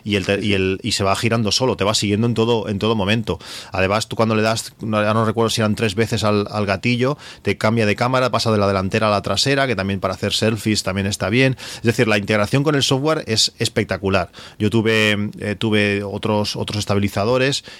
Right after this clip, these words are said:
Speaker 1: y, y, claro, al final aquello tenías que darle al botón de grabar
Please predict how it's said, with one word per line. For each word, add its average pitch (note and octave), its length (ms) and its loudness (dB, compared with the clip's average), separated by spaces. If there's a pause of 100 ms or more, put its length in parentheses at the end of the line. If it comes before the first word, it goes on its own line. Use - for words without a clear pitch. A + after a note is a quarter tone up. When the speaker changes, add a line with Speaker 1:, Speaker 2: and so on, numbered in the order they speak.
(120)
Speaker 1:
y, G2+ 760 2
y, G2 140 -8
claro, G2 220 -2
al F2 80 -4
final F#2 200 -2
aquello G#2 360 2
tenías A2 260 -2
que A2+ 80 0
darle A2 220 2
al G#2 80 2
botón G#2 280 0
de G#2+ 80 0
grabar D3 380 0